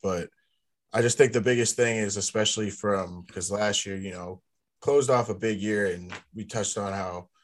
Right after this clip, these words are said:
there wasn't a lot of celebration behind it and what have you. But I think in transitioning to this year and you having su-, like, it being a, such a younger team, I think one thing I've always admired is you've always embraced every year,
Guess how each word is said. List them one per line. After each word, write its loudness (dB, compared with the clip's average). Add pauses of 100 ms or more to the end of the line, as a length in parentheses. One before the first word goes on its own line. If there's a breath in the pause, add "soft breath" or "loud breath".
(340)
there 2
wasn't 4
a 2
lot 4
of -2
celebration -2
behind -8
it -10
and -6
what -4
have -4
you. -10
But -4 (400)
I -4
think 4
in 0
transitioning 2
to -2
this 0
year 2
and -8 (140)
you -2
having 0
su-, -6
like, -4 (300)
it -4
being -4
a, -10 (160)
such -4
a -2
younger 0
team, -6
I -6
think -8 (560 soft breath)
one 2
thing 0
I've 4
always 2
admired 0
is -6
you've -2
always 4
embraced -4
every -6
year, -10